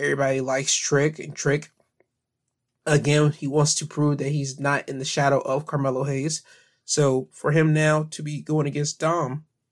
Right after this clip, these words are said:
for the N X T North American Championship is not a bad look, but in his first championship opportunity matchup for him to win, I wouldn't be mad at it, but I see they probably might go with Dominic, so that's the reason why I'm going with Dom.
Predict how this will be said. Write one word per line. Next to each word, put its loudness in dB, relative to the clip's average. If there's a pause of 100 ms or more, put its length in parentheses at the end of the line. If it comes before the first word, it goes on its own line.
(640)
for 4
the 4
N -2
X -2
T 2
North 2
American -4
Championship 0 (760)
is 0
not 4
a 2
bad 4
look, 2 (640)
but 2
in 4
his 4
first 0
championship 0 (100)
opportunity -2
matchup 2 (640)
for 2
him 6
to -2
win, 0 (520)
I 6
wouldn't 4
be 2
mad 4
at 6
it, 2
but 0
I 0
see 0
they 2
probably 0
might 0
go 0
with -4
Dominic, 2
so -6
that's -4
the -4
reason -2
why -4
I'm -2
going -6
with -12
Dom. -10